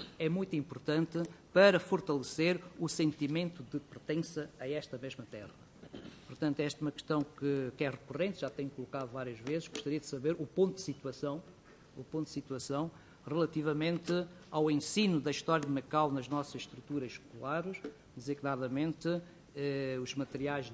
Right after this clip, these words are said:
didáticos, materiais escolares, eventualmente criados nestes últimos anos para o cumprimento também dessa importante tarefa.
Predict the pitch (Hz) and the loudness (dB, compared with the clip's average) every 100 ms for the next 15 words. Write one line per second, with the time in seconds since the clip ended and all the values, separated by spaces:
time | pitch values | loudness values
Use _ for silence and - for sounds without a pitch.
0 | 113 127 135 165 170 170 - 165 160 - | -10 -2 2 2 0 -8 -6 -6 -6 -8
1 | 120 120 120 135 123 - 120 135 147 147 | -10 -10 -6 -4 -4 -10 -6 0 0 0
2 | 139 135 127 123 123 123 135 135 - 135 | -6 -8 -8 -6 -4 -2 -2 -4 -6 -4
3 | 127 139 143 143 - 135 - 120 139 - | -2 0 -2 -4 -8 -8 -8 -10 -10 -8
4 | 127 110 139 143 - - 147 147 123 131 | -10 -6 -4 -4 -6 -4 -2 0 -2 -4
5 | 127 127 139 143 131 120 139 127 135 - | -4 -2 0 0 -2 -4 -2 -4 -6 -8
6 | 117 - - 127 110 - - | -12 -12 -10 -10 -12 -16 -18